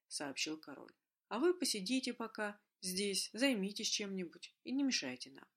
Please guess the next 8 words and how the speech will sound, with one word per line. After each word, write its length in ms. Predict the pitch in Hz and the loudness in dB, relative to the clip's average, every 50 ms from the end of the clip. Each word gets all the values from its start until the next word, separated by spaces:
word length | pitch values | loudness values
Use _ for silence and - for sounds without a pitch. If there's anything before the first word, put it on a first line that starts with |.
| _ _ _ _ _ _ - | _ _ _ _ _ _ -4
Элмар, 480 | 220 240 254 220 202 175 139 - - _ _ _ _ _ _ - | 2 2 2 2 2 0 -2 -4 -8 _ _ _ _ _ _ -2
лично 500 | 185 196 208 220 208 - - 196 185 180 | 0 0 2 2 2 2 2 2 -2 -2
на 120 | 175 175 | -2 -2
тебя 340 | 175 - 175 180 220 240 247 | -4 -4 -4 -2 -2 -4 -2
возлагаю 440 | 240 214 202 190 175 170 170 165 160 | -2 -2 -2 -2 -2 0 -2 -2 -2
ответственность 540 | 160 - 175 185 185 - 175 165 160 156 | -2 -2 -2 -2 -2 -4 -8 -6 -6 -4
за 180 | - 160 156 151 | -4 -4 -4 -6
то, 300 | 151 - 190 233 262 262 | -4 -4 -2 0 0 -2